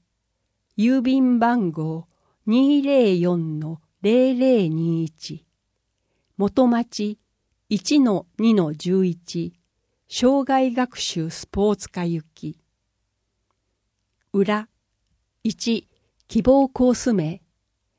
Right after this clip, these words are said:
二、住所。三、氏名、振り仮名、ローマ字表記。四、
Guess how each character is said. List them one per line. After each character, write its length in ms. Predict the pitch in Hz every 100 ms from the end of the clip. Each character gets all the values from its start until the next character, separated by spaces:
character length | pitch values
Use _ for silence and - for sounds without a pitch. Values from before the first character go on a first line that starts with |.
| _ 214
二、 280 | 220 - _ _ _ _ _
住 260 | 247 262 190
所。 380 | - 165 160 _ _ _ _ _ _ _ _ -
三、 400 | - 196 196 196 _ _ _ -
氏 200 | - 269
名、 280 | 202 - _ _ -
振 120 | 214
り 140 | 226 220
仮 140 | 202
名、 200 | 160 165 _ _ _ _ -
ロ 180 | 226
ー 20 | 247
マ 140 | 247
字 160 | 226 - -
表 200 | 202 156
記。 280 | _ 156 - _ _ _ _ _ _ _ -
四、 320 | 208 170